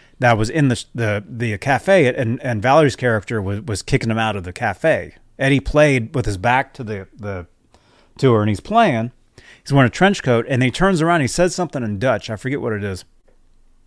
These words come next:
And then she kicks him out. And that's the, only the very beginning of the episode. That's the only time you saw him in the show. Although Entertainment Tonight did, like,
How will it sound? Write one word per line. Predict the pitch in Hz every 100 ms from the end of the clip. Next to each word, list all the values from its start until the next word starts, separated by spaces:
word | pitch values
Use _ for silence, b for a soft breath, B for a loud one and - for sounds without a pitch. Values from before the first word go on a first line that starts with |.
| _ _ _ _ - - -
And | 147
then | 143
she | 113 131
kicks | - - - 117
him |
out. | 120 117 92
And |
that's | 117 117
the, | -
only | 143 139 123
the | 113
very | 120 143 127
beginning | 104 98 110 110
of | 92
the | 92
episode. | 90 95 101 92
That's | 113 -
the |
only | 131
time | 113 110
you |
saw | 90 117
him | 95
in | 85
the |
show. | 85 117 87 82 _ B B B B B
Although | 156 156 220 170
Entertainment | 165 185 180 180 139
Tonight | 139 160 147 117 101
did, | 147 180 139
like, | 120 107